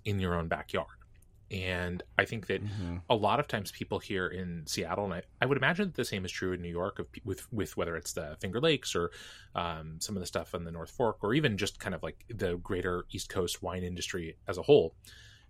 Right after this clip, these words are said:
Speaker 1: you know, people, because they're in the place, sometimes think they have a better <laughs> handle on what's going on than they truly do, 'cause they go wine tasting a couple times, or they, you know, "Oh yeah, I've tried some stuff from up,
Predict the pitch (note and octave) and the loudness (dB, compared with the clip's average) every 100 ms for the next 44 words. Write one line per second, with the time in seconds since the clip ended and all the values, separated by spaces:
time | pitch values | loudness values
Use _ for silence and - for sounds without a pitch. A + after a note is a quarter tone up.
0 | - C#3+ A2+ - D#3+ - C#3 G#2+ - A2 | -8 -2 -2 -2 -2 6 4 4 0 0
1 | G2+ F#2+ A#2 G#2+ G2+ - F#2 G#2 - F2+ | 2 -2 -2 -4 -4 -4 -4 0 0 -2
2 | F#2+ F2 - F#2+ - F2+ F2 E2+ F2 F2+ | -4 -4 -2 -4 -4 -2 -2 0 0 0
3 | E2+ - E2+ - A#2 E2+ E2+ - F#2 F2 | -2 -6 -6 -2 -2 -2 -6 0 0 2
4 | G2 A2 F2+ F2 G#2 F#2 F#2 C#3 C#3+ C#3 | -2 -2 -4 -2 -2 0 0 0 4 4
5 | D3+ D#3+ F#3 F3+ F#2+ G2+ F#2+ - G2 F#2+ | 6 4 2 0 0 -2 -2 -2 -2 -2
6 | E2+ F2+ F#2+ G2 G2+ - - - - C3 | -4 -4 -2 0 0 -2 -16 -16 -6 -4
7 | B2 F3 E3+ F#3 E3 C#3+ B2 A2+ G#2 G2+ | 6 6 8 6 8 8 6 4 2 2
8 | G#2+ F#2+ | 2 -4